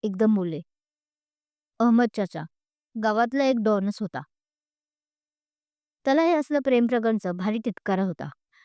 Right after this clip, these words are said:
कारण त्यात दोन्ही मुली वाहत, कारण त्यात त्याच्या दोन्ही मुली वाहत ज्या गेल्या होत्या आणि उद्ध्वस्त झाल्या होत्या, त्यामुळे प्रेम प्रकरण आणि मुली यांच्याशी त्याचा छत्तीसचा आकडा.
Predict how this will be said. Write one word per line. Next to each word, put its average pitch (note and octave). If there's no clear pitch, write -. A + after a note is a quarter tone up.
कारण G3
त्यात F3+
दोन्ही A3
मुली G#3+
वाहत, G3
कारण B3+
त्यात C#4+
त्याच्या B3
दोन्ही G#3+
मुली F#3
वाहत G3+
ज्या B3
गेल्या B3
होत्या G3+
आणि G3+
उद्ध्वस्त G#3
झाल्या G3
होत्या, F#3+
त्यामुळे G#3+
प्रेम B3+
प्रकरण B3
आणि A3+
मुली G#3
यांच्याशी A3
त्याचा B3
छत्तीसचा A#3
आकडा. E3+